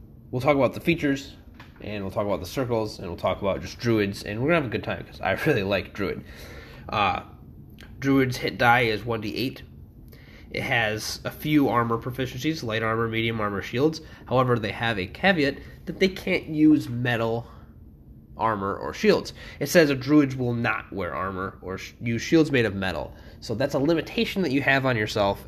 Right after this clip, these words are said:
as a druid player that you have to keep in mind, but you're a spellcaster. So for you,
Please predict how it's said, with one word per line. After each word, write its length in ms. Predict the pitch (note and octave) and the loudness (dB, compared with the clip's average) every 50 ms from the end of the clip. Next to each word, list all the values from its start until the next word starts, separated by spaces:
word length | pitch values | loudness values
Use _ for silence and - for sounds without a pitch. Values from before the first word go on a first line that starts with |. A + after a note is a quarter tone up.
| - - | -12 -6
as 220 | - - G#2 G#2+ A2 | -2 0 0 0 -2
a 60 | G2+ | 0
druid 320 | A2 E3 F#3+ F#3+ F3 - | 4 8 8 8 8 6
player 340 | - C3+ A#2+ A2+ A#2 A#2+ - - - - - - | 2 2 4 4 2 0 -4 -12 -20 -20 -16 -8
that 60 | - | -4
you 80 | A2+ A#2+ | -2 -2
have 80 | A2+ - | -2 -4
to 80 | A#2+ | -6
keep 200 | - - A#2+ A#2 | -8 -8 -8 -6
in 60 | G2 | -4
mind, 400 | G2+ A2+ A#2 A#2 A#2 A#2 A#2+ B2 - - - - - - - - - | -4 -2 0 0 0 0 0 -4 -8 -12 -20 -20 -20 -20 -18 -8 -2
but 280 | C3 A#2 - - - - - | -2 -2 -2 -4 -8 -6 0
you're 160 | C3 D3+ C3+ | 2 2 2
a 20 | |
spellcaster. 800 | B2+ - - - G#2 G2 F#2+ - F#2 E2 - - - D#2+ - - - - - | 2 0 -2 -2 0 0 0 0 -4 -4 -6 -6 -10 -10 -10 -12 -14 -18 -16
So 280 | - - C3 A2+ G#2 G2+ | -10 -4 -2 -2 -2 -2
for 220 | - - B2+ A#2 | -4 -6 -6 -4
you, 560 | A2 G#2+ A#2 B2 B2+ B2 A#2+ A#2 A#2 A#2 - | -2 -2 -2 0 0 0 0 0 0 -2 -6